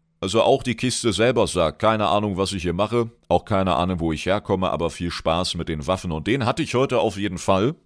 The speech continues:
Ich hoffe, bei euch war's ähnlich, liebe Leute. Darum denke ich, wir machen dieses Thema auch wupp in einem großen Türklappen, fangen heute gar nichts Großes Neues mehr an.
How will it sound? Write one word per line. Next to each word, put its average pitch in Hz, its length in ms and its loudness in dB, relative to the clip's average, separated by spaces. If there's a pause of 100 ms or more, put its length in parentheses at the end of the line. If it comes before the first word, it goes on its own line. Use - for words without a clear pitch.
(140)
Ich - 180 -4
hoffe, 113 200 4
bei 98 160 6
euch 101 240 0
war's 87 240 0
ähnlich, 101 360 -2
liebe 80 200 -6
Leute. 76 380 -4
Darum 76 260 -8
denke 85 280 -4
ich, - 100 -8 (220)
wir 80 160 -2
machen 80 340 -2
dieses 78 380 -4
Thema 87 320 -2
auch 71 240 -2
wupp 123 220 -2
in 85 100 -2
einem 85 300 -2
großen 80 480 -4
Türklappen, 98 600 -4 (220)
fangen 85 260 -2
heute 80 280 -2
gar 76 220 -2
nichts - 280 -10
Großes 78 520 -6
Neues 80 460 -2
mehr 73 240 -6
an. 123 200 -4